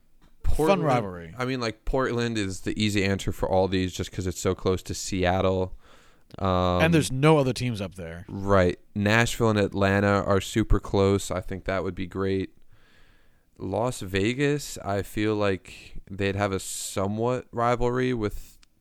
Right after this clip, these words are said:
Speaker 2: those Bay Area teams, or maybe the Diamondbacks, actually. I could see them having a rivalry with the Diamondbacks.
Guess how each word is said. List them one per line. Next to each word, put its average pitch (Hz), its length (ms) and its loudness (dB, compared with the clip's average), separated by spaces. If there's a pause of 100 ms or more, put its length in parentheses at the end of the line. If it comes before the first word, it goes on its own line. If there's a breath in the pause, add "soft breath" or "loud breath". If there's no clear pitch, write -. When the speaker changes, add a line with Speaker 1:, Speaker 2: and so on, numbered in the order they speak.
(880)
Speaker 2:
those 95 200 -2
Bay 101 380 -2
Area 135 320 -2
teams, 143 800 -10
or 98 120 -6
maybe 107 220 0
the 101 80 -2
Diamondbacks, 117 1120 -4
actually. 123 560 -6 (880)
I - 100 -8
could 180 160 -4
see 151 100 0
them 104 140 -2
having 95 220 -2
a 90 60 -4
rivalry 90 320 -2
with 90 160 -4
the 95 60 -6
Diamondbacks. 90 960 -6